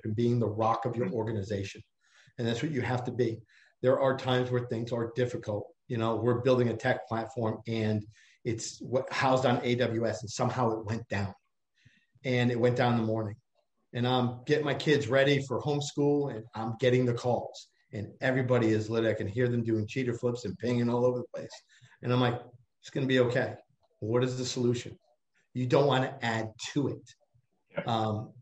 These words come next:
Speaker 1: and then you start giving innovative solutions and other ideas, but you do it in a calm, solid rock manner, and they will resonate. It will transcend.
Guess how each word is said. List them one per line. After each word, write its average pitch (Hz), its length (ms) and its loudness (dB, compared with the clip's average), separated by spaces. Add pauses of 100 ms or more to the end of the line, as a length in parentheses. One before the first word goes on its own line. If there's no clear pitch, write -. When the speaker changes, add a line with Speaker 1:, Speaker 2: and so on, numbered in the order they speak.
(140)
Speaker 1:
and 120 200 2
then 117 280 2
you 120 100 0
start 127 300 0
giving 123 360 0
innovative 123 460 0
solutions 120 540 -2
and 113 160 -6
other 120 260 -2
ideas, 113 520 0
but 120 180 -6
you 117 120 -6 (140)
do 127 160 2
it 135 100 0
in 117 80 -4
a 104 60 -2
calm, 113 580 -2 (380)
solid 117 680 2 (100)
rock 113 460 2
manner, 110 600 -2
and 110 160 -2
they 110 80 0
will 110 240 0
resonate. 110 500 0
It 120 140 -4
will 131 180 -2
transcend. 113 760 0